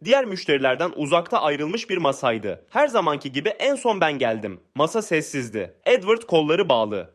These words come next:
Carol hiçbir şey görmeden menüye bakıyordu. Yanımdaki Alexander bu rahatsız edici sessizliği bozmak için telefonuna bakıyordu. Ve Rose, en büyük teyzemiz, o da oradaydı. Muhtemelen Alexander'ın masadaki duyguları dengeleme girişimiydi. Oturdum.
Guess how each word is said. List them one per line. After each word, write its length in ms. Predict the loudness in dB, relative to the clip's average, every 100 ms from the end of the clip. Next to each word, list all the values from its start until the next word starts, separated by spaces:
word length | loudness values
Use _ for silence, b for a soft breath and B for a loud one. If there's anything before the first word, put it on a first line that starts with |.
| 0
Carol 280 | 2 2 0 -4
hiçbir 320 | -6 -2 -2
şey 200 | 0 2
görmeden 480 | 4 2 2 0 0
menüye 320 | 0 2 2
bakıyordu. 600 | 0 -2 -2 -2 -4 -10 _
Yanımdaki 440 | 0 2 2 2 2
Alexander 560 | 0 0 -2 -2 -6 B B
bu 120 | -2 2
rahatsız 460 | 4 2 -2 -8 -4
edici 300 | -4 -4 -4
sessizliği 520 | -4 -4 -6 -4 0
bozmak 320 | 0 0 -4
için 180 | -4 -4
telefonuna 520 | 0 2 2 0 0
bakıyordu. 580 | 0 0 -2 -2 -4 -10 _
Ve 120 | 0 4
Rose, 300 | 4 2 -2 _ _ -4
en 200 | -2 0
büyük 180 | -2 -2
teyzemiz, 540 | -2 -2 -4 -8 -14 _ _
o 140 | 2 2
da 60 |
oradaydı. 680 | 2 2 4 2 0 -4 -10 _ -6
Muhtemelen 600 | -4 0 0 2 0 0 0
Alexander'ın 680 | 2 0 -2 -2 0 -2
masadaki 480 | -2 -2 -2 -4 -4
duyguları 480 | -6 -2 -2 -2 0
dengeleme 440 | 0 2 0 0
girişimiydi. 680 | -4 -6 -6 -10 -10 -10 -12 _ _
Oturdum. 520 | -2 0 0 0 -2